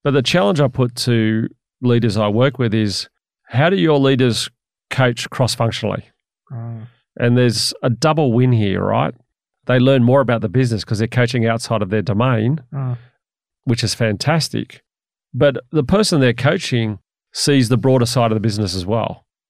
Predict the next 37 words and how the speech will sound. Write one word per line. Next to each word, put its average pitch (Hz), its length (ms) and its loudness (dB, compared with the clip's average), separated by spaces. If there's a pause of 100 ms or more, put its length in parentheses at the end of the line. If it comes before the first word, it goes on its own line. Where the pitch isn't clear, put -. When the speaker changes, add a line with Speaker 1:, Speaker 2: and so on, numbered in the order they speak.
Speaker 1:
So 113 400 0 (500)
it's 135 140 -2
easy 170 280 2
to 135 80 2
coach 139 380 -2
in 139 140 2
function. 165 580 -2 (440)
So 127 220 0
the 117 100 2
challenge 135 360 0
I 117 80 2
put 123 160 -4
to 131 60 -10
people 117 240 -2
is, 98 100 -2
how 120 80 2
do 113 100 0
you 104 100 -2
coach - 360 -4
cross 104 240 -6
function? - 420 -6 (340)
Speaker 2:
Mm. 120 280 -6 (640)
Speaker 1:
The 170 120 2
second 208 720 -2 (520)
lever 131 520 4
I 107 80 2
talk 117 260 -2
about 117 200 0
with 104 120 -4
subcultures - 1080 -4 (540)
is 123 140 2
all 135 120 4
around 117 240 2
communication. 98 760 -4 (480)
And 117 120 -2
I 117 60 0
think 120 360 -4